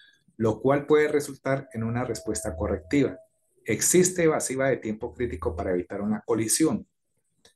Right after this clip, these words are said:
La categoría C es un incidente caracterizado por tiempo y distancia amplios para evitar una colisión. La categoría D es un incidente que cumple con la definición de incursión en la pista,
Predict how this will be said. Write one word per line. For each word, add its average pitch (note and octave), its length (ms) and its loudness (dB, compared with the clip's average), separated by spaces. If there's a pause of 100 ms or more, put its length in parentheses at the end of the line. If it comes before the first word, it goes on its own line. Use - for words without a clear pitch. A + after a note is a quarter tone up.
(400)
La B2+ 240 2
categoría C#3 600 4
C E3+ 340 -2
es B2+ 160 -2
un D3 140 -2
incidente C3 540 -4
caracterizado G2+ 960 -2 (100)
por G2+ 180 0
tiempo B2 640 -2 (100)
y B2 100 2
distancia A#2 720 -2 (340)
amplios D#3 380 0
para A2+ 220 -2
evitar F#2 580 -2
una G#2+ 260 -2
colisión. A2 640 2 (1000)
La B2 240 2
categoría C3 640 2
D D#3 320 0 (180)
es C3 200 -4
un D3 100 -2
incidente C3+ 640 -2
que A2+ 160 -4
cumple C#3 340 0
con D3 140 0
la B2 80 0
definición G#2 560 -2
de B2 100 -2
incursión G#2+ 500 -4
en G#2 100 2
la F#2 160 0
pista, - 420 -2